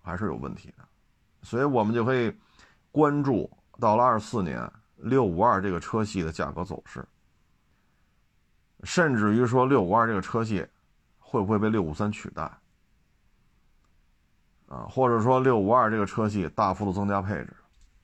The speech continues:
啊，等等等等，这些都是值得关注的，啊，包括福特烈马卖多少钱，它会不会冲击到坦克三百，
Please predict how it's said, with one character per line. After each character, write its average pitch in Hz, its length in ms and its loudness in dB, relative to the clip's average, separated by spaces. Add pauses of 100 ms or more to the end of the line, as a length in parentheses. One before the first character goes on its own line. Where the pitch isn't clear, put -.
(600)
啊， - 160 -20 (600)
等 127 160 2
等 131 140 2
等 85 180 -2
等， - 300 -12
这 139 180 0
些 131 340 2 (320)
都 127 140 -2
是 104 60 2
值 101 120 -2
得 120 140 2
关 127 240 -2
注 98 220 -4
的， 127 160 -16 (2250)
啊， - 240 -18 (720)
包 117 100 0
括 120 120 2
福 113 160 -2
特 123 100 2
烈 123 140 2
马 90 180 -2
卖 90 160 -2
多 87 100 -4
少 82 120 -4
钱， - 200 -12 (240)
它 110 240 -2
会 104 220 -4
不 98 80 -4
会 98 180 0
冲 104 280 -4
击 104 180 0
到 85 300 0
坦 71 180 -10
克 71 80 -8
三 95 180 -4
百， - 80 -4